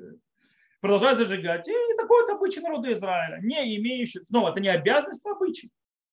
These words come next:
э, который не имеет древней основы никакой.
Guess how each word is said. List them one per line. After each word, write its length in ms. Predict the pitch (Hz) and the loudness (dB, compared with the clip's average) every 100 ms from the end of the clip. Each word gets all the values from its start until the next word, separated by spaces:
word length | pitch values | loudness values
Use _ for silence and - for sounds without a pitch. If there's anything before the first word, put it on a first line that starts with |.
| _ _ _ _ _ | _ _ _ _ _
э, 1200 | 170 185 190 190 190 196 196 196 196 196 202 208 | -8 -4 -2 0 0 0 0 0 -2 -2 -6 -8
который 300 | - 226 359 | -6 -6 -6
не 160 | 320 302 | -6 -8
имеет 320 | 302 320 294 | -8 -4 -4
древней 300 | 175 233 226 | 0 2 2
основы 360 | 202 170 202 190 | 0 -4 -6 -6
никакой. 360 | 160 - - | -8 -14 -18